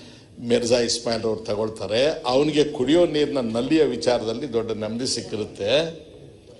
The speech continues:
ಆ ಕಾರಣಕ್ಕಂತ ಮಹಾನ್ ಭಾವ ತೀರ್ಕೊಂಡಲ್ಲ ಅಂತ ಇವನು ಅಳ್ತಾನೆ. ಇದಕ್ಕೆ ಅಂತಃಕರಣ ಅಂತ ಹೇಳ್ತೇವೆ.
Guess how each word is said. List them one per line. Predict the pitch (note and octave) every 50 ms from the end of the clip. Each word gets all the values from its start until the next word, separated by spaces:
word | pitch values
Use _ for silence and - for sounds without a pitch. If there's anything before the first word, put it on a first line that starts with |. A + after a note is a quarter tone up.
| - - - - - - - - - - - - - _ _ - -
ಆ | B2 B2+ D3+ F3+ F#3+
ಕಾರಣಕ್ಕಂತ | - - E3+ F#3 G#3 A3+ A#3 A3+ A#3 G3+ F#3+ - -
ಮಹಾನ್ | F3+ E3+ E3 D#3+ D3 D#3+ F3+ F#3+ F3+
ಭಾವ | F#3 F3+ F3+ F3 F3 E3 - - -
ತೀರ್ಕೊಂಡಲ್ಲ | D#3+ F3 F#3+ F3+ G3 F#3+ F3 E3+ E3+ E3 E3
ಅಂತ | D#3+ E3 E3 A3
ಇವನು | G3+ G#3 G3+ F#3+
ಅಳ್ತಾನೆ. | F#3 G3 F#3+ - G#3 F#3+ G3 F#3+ F3 D3 A#2+ - - - - - - - - - - - - - - - - - - - - - - - - - - - _ - _ - - _ - - - - - - - - - - _ _ _ _ - _ - _ _ _ _ _ - - - - _ _ _ _ - - - - - - A#2 - - - D3+ - - - - A#2
ಇದಕ್ಕೆ | C3 C#3 D#3 - - E3 E3+ - - B2
ಅಂತಃಕರಣ | B2+ C3 D#3+ - - A3 E3+ - - - - D3 D3+ D3+ D3 D3
ಅಂತ | C#3+ C3+ C3 A#2 -
ಹೇಳ್ತೇವೆ. | C#3 A#2 A#2+ A#2+ A#2+ - B2+ A#2+ A2+ A2+ G#2+